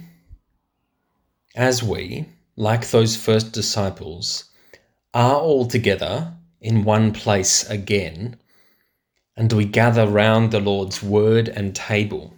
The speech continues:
that we may become so opened anew to the movement of the Spirit, that she may bless us with joy, that that may be the language which we have in common,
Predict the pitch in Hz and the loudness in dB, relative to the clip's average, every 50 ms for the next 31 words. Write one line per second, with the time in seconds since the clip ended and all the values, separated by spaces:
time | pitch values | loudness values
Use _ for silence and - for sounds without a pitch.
0 | _ _ _ _ _ _ _ _ _ _ _ _ _ _ _ _ _ _ _ _ | _ _ _ _ _ _ _ _ _ _ _ _ _ _ _ _ _ _ _ _
1 | _ _ _ _ _ _ _ _ _ _ - 139 127 123 123 123 135 151 165 170 | _ _ _ _ _ _ _ _ _ _ 2 2 2 2 0 0 2 2 4 4
2 | 170 165 147 - 131 117 - - 113 110 110 107 - - - - 147 151 170 185 | 4 4 2 2 0 -4 -2 -2 -2 0 0 0 -2 -2 0 2 2 4 4 4
3 | 190 185 185 135 139 135 120 - 127 120 117 110 107 95 113 107 107 107 107 104 | 4 2 2 0 0 0 0 0 0 2 2 0 0 -2 -2 0 0 0 -2 -2
4 | 90 87 80 82 110 104 - - - _ _ _ _ _ _ - 123 110 117 110 | -4 -4 -8 -12 -14 -14 -16 -18 -20 _ _ _ _ _ _ -6 -2 0 2 4
5 | 107 110 120 117 113 113 110 104 104 - 98 95 98 - - - - - 101 90 | 4 4 4 4 2 2 0 0 0 -2 -4 -4 -4 -4 -4 -4 -4 -4 -4 -4
6 | - - - - - - _ _ _ _ _ _ _ _ _ _ _ _ _ _ | -6 -10 -12 -14 -16 -16 _ _ _ _ _ _ _ _ _ _ _ _ _ _
7 | _ _ _ _ - - 117 113 - - - 143 135 131 127 120 113 110 - - | _ _ _ _ -2 0 0 2 2 0 0 0 2 2 2 2 2 0 0 0
8 | 123 123 127 135 131 123 - 123 110 113 - - 107 104 107 - - 104 98 90 | 2 4 4 2 2 0 0 -2 -2 -2 -2 -4 -6 -4 -4 -4 -2 -2 -2 -2
9 | 82 82 87 - - _ _ _ _ _ _ _ _ _ _ _ _ _ _ _ | -4 -6 -8 -12 -16 _ _ _ _ _ _ _ _ _ _ _ _ _ _ _
10 | _ _ _ _ _ _ _ _ _ 120 113 113 - 135 151 151 - 143 139 139 | _ _ _ _ _ _ _ _ _ -2 0 2 2 2 2 2 2 2 2 2
11 | 127 120 131 127 120 123 113 110 110 113 117 113 110 107 98 85 82 82 85 - | 4 4 2 4 4 4 4 4 4 4 4 4 2 2 0 -4 -4 -6 -6 -6
12 | - - - - - _ - 107 - - 127 117 110 - - - 110 113 123 123 | -6 -6 -6 -10 -12 _ -10 -10 -6 -4 -4 -4 -4 -4 -6 -4 0 0 2 2
13 | 113 117 - 120 117 113 104 - - - - 131 117 98 85 82 85 87 85 - | 0 -2 -2 0 0 0 0 0 -4 -4 0 2 2 2 0 -4 -10 -12 -14 -18
14 | - | -20